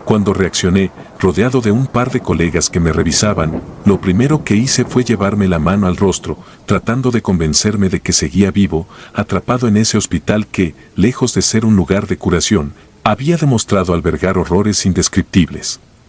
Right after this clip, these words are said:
Me llevaron a una camilla y, mientras me hacían revisiones médicas, sentía que mis manos temblaban.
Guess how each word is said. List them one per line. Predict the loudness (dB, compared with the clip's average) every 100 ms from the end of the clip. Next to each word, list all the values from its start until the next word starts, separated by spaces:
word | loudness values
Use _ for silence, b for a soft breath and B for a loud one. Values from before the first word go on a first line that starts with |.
| _ _ _ -20 _ -20 -4
Me | 0 2
llevaron | 2 0 0 2
a | 2
una | 2 0
camilla | 0 2 2 2
y, | 0 -2 -6 B B
mientras | 2 4 0 -2
me | -2
hacían | 0 0 0
revisiones | 0 0 0 2 2 2
médicas, | 2 2 0 -4 -4 -6 B B
sentía | -2 0 0 0 2
que | 0
mis | 0 0 0
manos | 0 0 -2
temblaban. | 0 2 2 0 -6